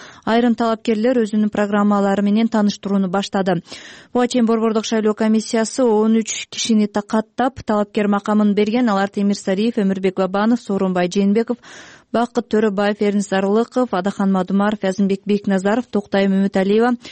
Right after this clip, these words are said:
Улукбек Кочкоров, Асланбек Малиев, Талатбек Масадыков, Камчыбек Ташиев жана Арстанбек Абдылдаев.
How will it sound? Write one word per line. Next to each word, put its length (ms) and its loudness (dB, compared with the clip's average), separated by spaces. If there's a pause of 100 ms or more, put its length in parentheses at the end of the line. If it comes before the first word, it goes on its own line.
(320)
Улукбек 360 -2
Кочкоров, 520 -2
Асланбек 580 0
Малиев, 460 0
Талатбек 640 -2
Масадыков, 720 -2
Камчыбек 460 -4
Ташиев 400 -2
жана 220 0
Арстанбек 440 -2
Абдылдаев. 520 0